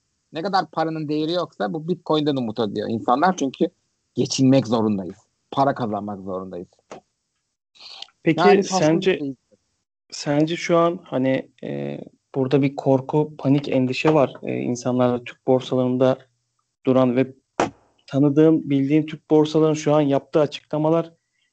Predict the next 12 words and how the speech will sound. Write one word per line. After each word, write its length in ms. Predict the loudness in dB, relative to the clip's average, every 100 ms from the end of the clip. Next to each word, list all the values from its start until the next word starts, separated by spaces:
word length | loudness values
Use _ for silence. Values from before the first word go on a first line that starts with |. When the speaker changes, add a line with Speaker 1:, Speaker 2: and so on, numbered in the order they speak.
| _
Speaker 2:
sence 360 | -10 -4 -4 -4
tatmin 340 | -4 -2 2
edici 320 | 2 2 -2 -4
mi? 120 | -2
Yani 260 | -2 -2
bazı 360 | 0 0 -2 -4
büyük 240 | -4 -2
borsalar 460 | 0 -2 0 0 2
var, 220 | 0 -4 -4
önde 320 | -4 -2 -2
gelen 300 | -2 -2 -4
borsalar. 420 | -6 -4 -4 -4